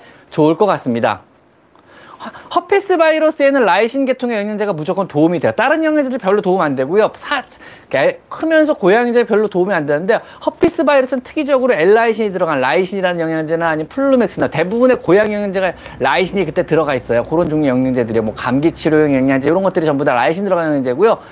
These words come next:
그런 것들은 분명히 도움이 됩니다. 아기 고양이 무는 질문은 답변 안 해줄 거예요. 너무 답변, 질문이 많이 올라와요. 그냥 원래 물어요.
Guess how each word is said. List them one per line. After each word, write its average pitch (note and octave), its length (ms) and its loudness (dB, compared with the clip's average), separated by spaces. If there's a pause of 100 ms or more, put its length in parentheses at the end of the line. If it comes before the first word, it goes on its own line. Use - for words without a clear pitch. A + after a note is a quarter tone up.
(140)
그런 B3+ 220 2
것들은 A#3 300 0
분명히 F3 420 -2
도움이 C#3+ 320 -2
됩니다. G#2+ 480 -4 (1800)
아기 G3+ 240 0
고양이 C#4 280 4
무는 A#3+ 260 2
질문은 B3 300 0
답변 G#3+ 280 0
안 F3 140 0
해줄 G3+ 160 -2
거예요. G3 140 2
너무 F3+ 180 2
답변, - 320 -6
질문이 F3+ 320 2
많이 D#3+ 220 2
올라와요. E3 300 4
그냥 C#3 180 2
원래 F#3 260 4
물어요. D3 400 2